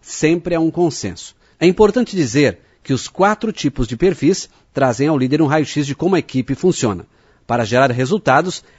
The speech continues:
é importante o quê? Aproximar os opostos.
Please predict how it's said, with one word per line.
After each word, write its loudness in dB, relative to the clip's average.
é -2
importante 0
o -10
quê? -4
Aproximar 0
os -4
opostos. -8